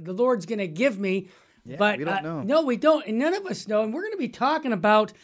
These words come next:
Speaker 1: uh, just that. In other words, like, we wanna say, this is what I love. It says, "Our best New Year's resolutions," what is it?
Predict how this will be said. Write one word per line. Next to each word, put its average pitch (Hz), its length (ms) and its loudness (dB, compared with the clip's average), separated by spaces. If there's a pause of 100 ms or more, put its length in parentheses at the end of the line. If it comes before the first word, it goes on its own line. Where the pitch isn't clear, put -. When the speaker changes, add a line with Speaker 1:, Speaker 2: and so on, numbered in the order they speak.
(380)
Speaker 1:
uh, 202 180 0
just 190 360 -2
that. 226 300 4
In 190 120 -4
other 247 160 -2
words, 208 260 0
like, 202 340 -2
we 208 100 0
wanna 233 240 -2
say, 247 360 0
this 262 260 -2
is 202 100 -4
what 190 160 0
I 190 60 0
love. 196 320 2
It 156 60 -8
says, 185 220 -6 (320)
"Our 190 120 0
best 247 360 0
New 262 120 2
Year's 254 340 2
resolutions," 208 800 -2 (160)
what 214 160 -4
is 254 160 0
it? 302 140 -4